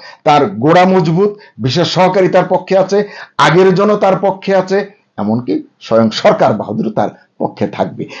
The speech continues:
কারণ সব মিলিয়ে একটি সিন্ডিকেট বলেই মনে হচ্ছে। আপনারা জানেন যে মোবাইল ব্যাংকিং সেবা প্রতিষ্ঠান নগদ নিয়ে অনেক সমালোচনা, অনেক কেলেঙ্কারি। এর যে,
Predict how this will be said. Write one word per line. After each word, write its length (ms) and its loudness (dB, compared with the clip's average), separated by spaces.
কারণ 200 0
সব 440 0
মিলিয়ে 600 0
একটি 180 -10
সিন্ডিকেট 640 2
বলেই 280 2
মনে 180 2
হচ্ছে। 540 -12
আপনারা 280 4
জানেন 340 2
যে 80 2
মোবাইল 420 2
ব্যাংকিং 300 0
সেবা 280 0
প্রতিষ্ঠান 520 -4
নগদ 440 0
নিয়ে 220 2
অনেক 460 2
সমালোচনা, 640 0
অনেক 460 0
কেলেঙ্কারি। 720 2
এর 280 2
যে, 200 2